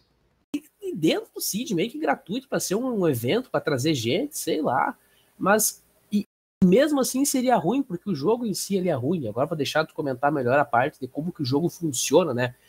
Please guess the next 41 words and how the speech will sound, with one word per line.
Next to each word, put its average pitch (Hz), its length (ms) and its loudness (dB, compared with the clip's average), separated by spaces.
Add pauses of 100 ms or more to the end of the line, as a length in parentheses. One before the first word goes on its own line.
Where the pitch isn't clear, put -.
(160)
Mas 127 140 0
eu 170 80 4
gostaria - 260 0
de 214 40 -2
deixar 226 200 0
aqui 196 180 -2
minha 196 260 -2
observação 190 720 -2
quanto 226 280 0
ao 269 80 6
relaxamento 240 800 2
dos 170 200 -10
caras 160 260 -6 (340)
em 131 120 -4
ter 156 160 -6
tentado 165 460 0
reaproveitar 165 680 0
as 175 140 -2
coisas 196 340 0
e 196 60 -2
fazer 170 280 2
um 226 120 2
jogo 196 220 0
novo. 202 320 -2 (520)
E, - 140 -4 (160)
olha, 170 340 4
isso 160 220 -4
aí 160 120 2
é, 190 440 2
parece 165 300 -4
que 185 80 -6
eles 165 160 -6
tão 180 300 -4 (380)
pegando 160 420 0
o - 120 -10
consumidor 156 540 -2
e 165 60 0
falando: 170 260 -2
"Ô, 277 200 6 (260)
seus 170 280 0
trouxão, 170 520 2